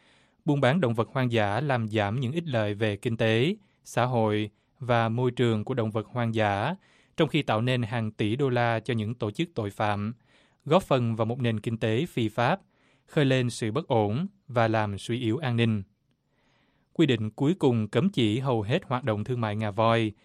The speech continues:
nhưng định ra những ngoại lệ cụ thể, hữu hạn cho một số sản phẩm đã có từ trước, ví dụ như những nhạc cụ, đồ nội thất và vũ khí, chứa ít hơn hai trăm gram ngà voi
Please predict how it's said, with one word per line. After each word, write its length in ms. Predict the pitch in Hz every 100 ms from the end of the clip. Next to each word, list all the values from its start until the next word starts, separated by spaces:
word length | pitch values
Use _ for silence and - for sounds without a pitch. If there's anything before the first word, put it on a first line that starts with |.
| _ _ -
nhưng 300 | 131 123 120
định 180 | 107 104
ra 240 | 120 117
những 200 | 110 123
ngoại 160 | 123 107
lệ 280 | 104 101 104
cụ 260 | - 104
thể, 440 | 113 104 101 123 190 _ _
hữu 180 | 117 120
hạn 400 | 139 107 107 113 _ _ _ -
cho 200 | 123 117
một 200 | 104 -
số 260 | 131 143
sản 200 | - 120
phẩm 340 | 120 104 107 139
đã 100 | 107
có 160 | 127
từ 160 | 135 107
trước, 360 | - 117 196 - _ _ _ -
ví 100 | 180
dụ 180 | 156 113 110
như 200 | 123 123
những 260 | 123 107 131
nhạc 200 | 131 -
cụ, 440 | 113 107 104 110 _ -
đồ 160 | 120 117
nội 140 | 104
thất 220 | 107 170 - _ _ -
và 320 | 113 107 104
vũ 200 | 101 101
khí, 440 | - 113 123 208 - _ _ _ -
chứa 140 | 139
ít 180 | 175 -
hơn 280 | 147 135 117
hai 180 | 131
trăm 180 | 123 123
gram 320 | 113 120 117
ngà 140 | 113 104
voi 420 | 113 113 113